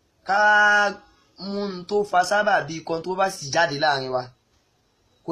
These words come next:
sí ní tó fa tí àwa Mùsùlùmí fi ń lè ń pe Mùsùlùmí ní kèfèrí. Ta fi lè ń fún ké Mùsùlùmí ní certificate iná kalẹ̀ látàyè tó kọjá hadith yìí. Hadith yìí náà la rí ló jẹ́ ká mọ̀ gbà pé Mùsùlùmí wà kéde ẹ̀sìn ní í ṣe,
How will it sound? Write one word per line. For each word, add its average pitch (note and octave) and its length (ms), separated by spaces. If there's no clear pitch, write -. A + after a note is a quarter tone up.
sí A3 140
ní G#3 100
tó A3 160
fa G3 180
tí A3 160
àwa F3 220
Mùsùlùmí D3+ 420
fi E3 140
ń F#3 200
lè E3 120
ń F3+ 100
pe E3 180
Mùsùlùmí D3 380
ní F3+ 80
kèfèrí. C#3 500
Ta D3+ 140
fi E3+ 120
lè G3+ 140
ń G#3 80
fún G#3 260
ké G#3+ 120
Mùsùlùmí D3+ 500
ní G3 220
certificate F3+ 640
iná F3 180
kalẹ̀ E3 180
látàyè E3 420
tó E3 80
kọjá D#3+ 300
hadith C3+ 340
yìí. A2+ 200
Hadith F#3 280
yìí G3+ 140
náà A3 160
la F3 240
rí G3 160
ló G3 100
jẹ́ G3+ 200
ká G3 160
mọ̀ F3+ 180
gbà D#3 100
pé G3 140
Mùsùlùmí D#3 480
wà F#3 160
kéde E3 360
ẹ̀sìn D3+ 300
ní F#3+ 140
í F3 40
ṣe, E3 180